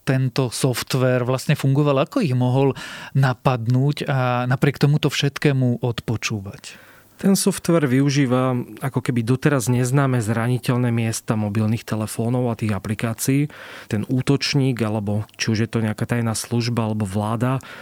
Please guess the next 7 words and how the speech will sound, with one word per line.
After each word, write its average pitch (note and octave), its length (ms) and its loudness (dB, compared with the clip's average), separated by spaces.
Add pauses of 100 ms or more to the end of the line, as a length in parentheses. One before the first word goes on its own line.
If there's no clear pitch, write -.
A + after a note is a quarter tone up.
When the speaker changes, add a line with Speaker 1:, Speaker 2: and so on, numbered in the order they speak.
(240)
Speaker 2:
môže C3+ 480 4
skompromitovať A#2+ 1120 0
ten A#2 160 2
mobil A#2+ 480 2 (320)
napriek C3 400 0
tomu, B2 320 2
že A#2 400 0